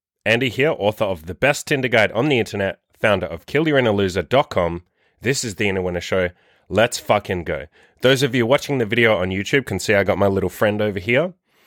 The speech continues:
Those of you listening to the audio will have no idea what the fuck I'm talking about, but let's talk about how to make friends.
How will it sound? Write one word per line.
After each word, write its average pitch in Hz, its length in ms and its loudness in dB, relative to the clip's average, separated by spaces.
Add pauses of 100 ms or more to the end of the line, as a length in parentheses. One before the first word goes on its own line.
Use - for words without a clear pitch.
(320)
Those 104 200 2
of 95 100 -2
you 98 80 2
listening 101 300 0
to 98 120 -4
the 85 140 -2
audio 95 300 2
will 95 100 2
have 92 180 0
no 113 220 0
idea 110 180 2
what 87 120 -4
the 87 80 -12
fuck - 240 -2
I'm 82 100 -6
talking 82 260 -8
about, 123 220 -2
but 98 100 -4
let's 135 280 0
talk 165 260 0
about 92 540 -2 (320)
how - 180 -2
to 87 100 -2
make 90 220 -4
friends. - 440 -4